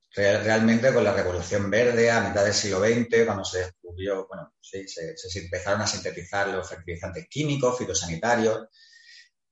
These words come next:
se vieron que ya se podía utilizar una, un abono que no fuera solo orgánico y era más disponible, ¿no? Con sintéticos,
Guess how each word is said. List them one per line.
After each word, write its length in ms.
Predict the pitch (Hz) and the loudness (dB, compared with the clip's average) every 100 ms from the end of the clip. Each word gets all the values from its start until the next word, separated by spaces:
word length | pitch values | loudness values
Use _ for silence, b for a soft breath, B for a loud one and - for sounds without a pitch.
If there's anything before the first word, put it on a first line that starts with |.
| _ | _
se 200 | - 110 | 2 4
vieron 500 | 113 127 120 107 - _ - | 6 6 6 2 -2 _ -2
que 100 | 104 | 2
ya 120 | 113 | 4
se 120 | 107 | 4
podía 560 | 104 104 113 107 90 - - | 2 4 4 4 2 -6 -6
utilizar 500 | 104 104 101 - 107 | -4 -2 -2 -2 0
una, 240 | 107 98 110 | 0 0 0
un 100 | 104 | 2
abono 320 | 98 110 107 | 2 2 2
que 60 | |
no 80 | 98 | 0
fuera 240 | - 104 95 | 0 0 0
solo 200 | 104 95 | 0 0
orgánico 480 | 95 110 113 107 95 | 0 2 2 2 0
y 40 | |
era 140 | 98 101 | 2 0
más 160 | 98 | -2
disponible, 600 | 98 - 87 104 127 110 | -6 -12 -8 -4 0 0
¿no? 200 | 104 160 | 0 -2
Con 180 | 139 98 | -4 -6
sintéticos, 680 | - 90 87 117 110 110 | -8 -4 -2 -2 -2 -6